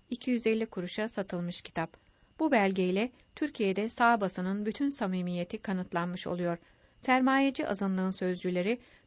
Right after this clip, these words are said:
dün en ağır sözcüklerle suçladıkları insanları bugün alkışlayabiliyor. Meslek onuru mudur bu?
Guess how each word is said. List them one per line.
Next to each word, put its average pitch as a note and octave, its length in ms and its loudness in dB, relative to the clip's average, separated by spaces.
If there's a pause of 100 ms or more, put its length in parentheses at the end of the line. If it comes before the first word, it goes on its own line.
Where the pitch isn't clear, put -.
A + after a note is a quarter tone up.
dün C#4 320 2
en D4+ 220 2
ağır G3 260 2
sözcüklerle G3 720 0
suçladıkları F3+ 680 -4
insanları F3 640 -2 (320)
bugün A3 360 0
alkışlayabiliyor. F3+ 960 0 (460)
Meslek C4+ 380 0
onuru A#3 300 2
mudur F3 360 0
bu? E3+ 140 -2